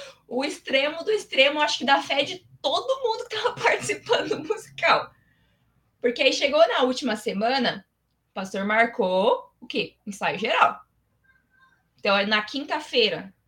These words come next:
é, que foi o dia do feriado, a gente teve o ensaio geral. Na segunda-feira dessa mesma semana, a gente teve ensaio do teatro.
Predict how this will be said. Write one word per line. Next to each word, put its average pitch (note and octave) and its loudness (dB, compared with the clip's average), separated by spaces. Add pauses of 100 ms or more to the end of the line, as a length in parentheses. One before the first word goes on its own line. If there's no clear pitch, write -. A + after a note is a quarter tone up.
(120)
é, F#3+ 2
que - -14
foi F#3+ -8
o F#3+ -6
dia G3+ -4
do G3 -10
feriado, F#3 0
a E3 0
gente F#3 -8
teve F#3+ -8
o - -6
ensaio F#3 -4
geral. G#3+ 0 (480)
Na A#3+ 2
segunda-feira C#4+ 0
dessa A#3 -2
mesma C4 -2
semana, G#3+ -4
a - -8
gente F#3 -8
teve F#3 -8
ensaio F3+ -2
do F#3 -18
teatro. B3+ -2